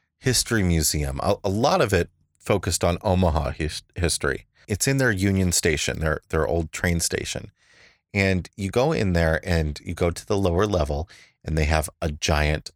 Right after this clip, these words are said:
train full of Pullman cars that you can walk through and see sort of the old Pullman you know, the Pullman cars had the beds that pulled down,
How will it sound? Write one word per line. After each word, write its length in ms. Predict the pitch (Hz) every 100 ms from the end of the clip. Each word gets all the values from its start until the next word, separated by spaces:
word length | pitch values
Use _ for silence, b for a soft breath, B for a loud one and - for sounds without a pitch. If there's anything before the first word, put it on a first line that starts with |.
| _
train 460 | - 104 80 76 78 -
full 220 | - 80
of 180 | 73 -
Pullman 460 | - 117 117 101 71
cars 600 | - - - - - - _ _ _ _ -
that 160 | 87
you 140 | - 82
can 180 | 80 76
walk 240 | 64 -
through 240 | - 67 -
and 120 | 78
see 300 | - 80 78
sort 240 | 73 82 73
of 140 | 71
the 100 | -
old 300 | - 78 78
Pullman 540 | - 78 76 78 76 73 _ _ _ _ _
you 60 | 80
know, 60 |
the 60 | 76
Pullman 280 | - 104 87
cars 280 | - 76 -
had 140 | 76
the 80 | 71
beds 440 | 65 80 78 73
that 200 | 78 71
pulled 380 | - 80 76 76
down, 600 | 78 76 73 69 69 69